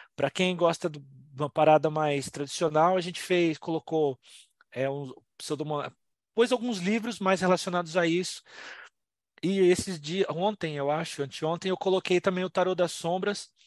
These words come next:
Eu coloquei algum, fiz um pacote ali de alguns apoios pra quem quiser adquirir o, o deck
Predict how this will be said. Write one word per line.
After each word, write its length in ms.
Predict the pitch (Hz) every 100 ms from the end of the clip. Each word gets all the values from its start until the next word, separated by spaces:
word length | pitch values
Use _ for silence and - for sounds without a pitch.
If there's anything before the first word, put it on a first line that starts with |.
| _ _ _ _
Eu 100 | 127
coloquei 440 | - 160 - 170
algum, 340 | 160 156 170 185
fiz 280 | - 208 202
um 280 | 180 151 156
pacote 580 | 160 - - 151 -
ali 180 | 147 156
de 280 | 131 127 120
alguns 340 | 135 135 170
apoios 380 | 175 - 160 170
pra 140 | - 165
quem 140 | 180
quiser 300 | 170 165 170
adquirir 560 | 160 147 - 151 143 127 _ _ - _ _
o, 340 | 147 135 131
o 20 |
deck 540 | 139 151 151 - -